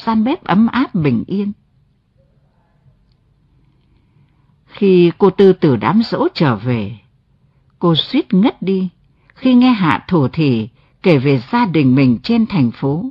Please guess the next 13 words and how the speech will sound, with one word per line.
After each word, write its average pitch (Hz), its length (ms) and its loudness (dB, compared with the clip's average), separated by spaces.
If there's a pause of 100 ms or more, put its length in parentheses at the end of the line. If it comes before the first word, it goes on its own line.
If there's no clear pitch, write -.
(540)
bằng 151 240 -2
cái 262 200 -2
giọng 110 220 -4
hơi 240 400 -2
run, 233 400 -4 (640)
nhưng 208 300 2
ánh 208 240 2
mắt - 180 2
thì 180 120 0
nhìn 131 360 2
thẳng 123 380 -4
cương 214 240 -2
quyết. 262 280 -6